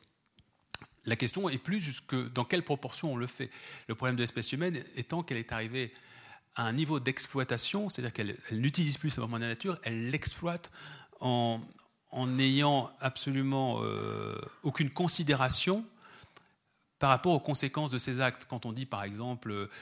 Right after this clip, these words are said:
qu'effectivement, en six mois, aujourd'hui, euh, on utilise toutes les ressources que la planète régénère en un an, il y a quand même là des choses qui doivent nous interroger fondamentalement. Et aucune autre espèce animale n'arrive à un tel niveau de destruction. Donc je pense quand même que ça fait une spécificité à laquelle on ne peut pas être complètement indifférent.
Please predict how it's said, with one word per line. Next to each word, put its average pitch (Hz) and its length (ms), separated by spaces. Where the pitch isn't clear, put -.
qu'effectivement, 117 920
en 104 240
six - 300
mois, 135 260
aujourd'hui, 117 640
euh, 104 400
on 107 360
utilise 117 640
toutes - 200
les 120 80
ressources 117 420
que 123 80
la 117 80
planète 117 320
régénère 110 460
en 101 100
un 117 160
an, 190 180
il 110 60
y 113 40
a 123 80
quand 147 100
même 143 160
là 185 140
des 131 120
choses 160 220
qui 151 60
doivent 117 160
nous 113 160
interroger 120 400
fondamentalement. 135 640
Et 131 100
aucune 151 320
autre 180 160
espèce - 320
animale 143 400
n'arrive 131 240
à 127 60
un 120 40
tel 127 160
niveau 123 180
de 117 60
destruction. 113 460
Donc 110 100
je - 60
pense 170 160
quand 180 80
même 196 80
que 185 40
ça 143 80
fait 139 120
une 135 40
spécificité 147 840
à 160 60
laquelle 131 260
on 165 60
ne 131 40
peut 135 80
pas 156 160
être 151 100
complètement 127 380
indifférent. 117 400